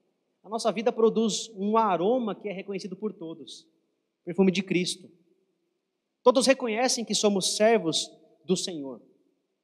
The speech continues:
O próprio Senhor Jesus enfatizou esse elemento do reconhecimento no Sermão do Monte, em Mateus cinco dezesseis, quando o nosso Senhor diz: "Assim brilhe também a vossa luz diante dos homens, para que vejam as vossas obras, as vossas boas obras,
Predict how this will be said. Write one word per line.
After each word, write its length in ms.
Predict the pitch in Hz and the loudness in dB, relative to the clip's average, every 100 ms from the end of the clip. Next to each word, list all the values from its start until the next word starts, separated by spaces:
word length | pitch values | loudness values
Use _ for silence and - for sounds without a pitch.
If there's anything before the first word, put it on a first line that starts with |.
| _ _ _ _ _ _ | _ _ _ _ _ _
O 120 | 226 | -2
próprio 260 | 233 302 294 | 4 4 2
Senhor 220 | 277 262 | -4 -4
Jesus 360 | 233 208 196 233 | -2 -4 -4 -8
enfatizou 960 | 226 254 247 175 190 254 175 - - _ _ _ 202 | -6 -4 -4 -4 0 0 -4 -14 -20 _ _ _ 4
esse 240 | 220 247 | 4 4
elemento 500 | 226 202 214 262 208 | 0 -2 -2 -4 -6
do 100 | 196 | -6
reconhecimento 840 | 190 226 220 220 196 208 247 190 | -4 0 0 0 -2 -2 -2 -2
no 120 | 180 208 | -2 2
Sermão 320 | 226 240 262 | 2 2 -2
do 100 | 247 | -6
Monte, 420 | 220 262 - 143 _ _ _ - | -8 -10 -12 -20 _ _ _ -4
em 80 | 202 | 0
Mateus 360 | 208 233 226 | 2 4 2
cinco 200 | 247 233 | 2 -4
dezesseis, 600 | 175 208 - 220 247 226 | 2 2 2 0 0 0
quando 180 | 220 214 | 0 0
o 40 | |
nosso 220 | 220 220 208 | 0 0 -4
Senhor 260 | 214 220 | 0 0
diz: 480 | 220 208 190 - - _ _ - | 0 -2 -4 -6 -10 _ _ 0
"Assim 500 | 185 - 247 277 240 | 0 0 -2 -2 0
brilhe 320 | 151 240 262 | 2 2 2
também 320 | 240 208 226 | 0 0 2
a 60 | 208 | 2
vossa 280 | 214 214 214 | 2 0 -2
luz 280 | 220 226 | 0 0
diante 180 | 233 247 | 0 0
dos 220 | 233 185 | -2 -2
homens, 500 | 196 226 175 - - _ _ - | 0 0 -2 -6 -12 _ _ 2
para 180 | 220 220 | 4 2
que 200 | 247 196 | -2 -4
vejam 640 | 151 190 285 302 233 233 | -2 2 2 2 0 0
as 140 | 220 165 | 0 0
vossas 420 | 208 220 170 151 | 0 0 0 2
obras, 480 | 196 208 151 - - | 4 4 2 -2 -4
as 100 | 165 | -4
vossas 320 | 208 226 170 | -4 -6 -6
boas 380 | 147 254 247 165 | 2 4 4 2
obras, 440 | 214 214 156 - | 2 2 -2 -6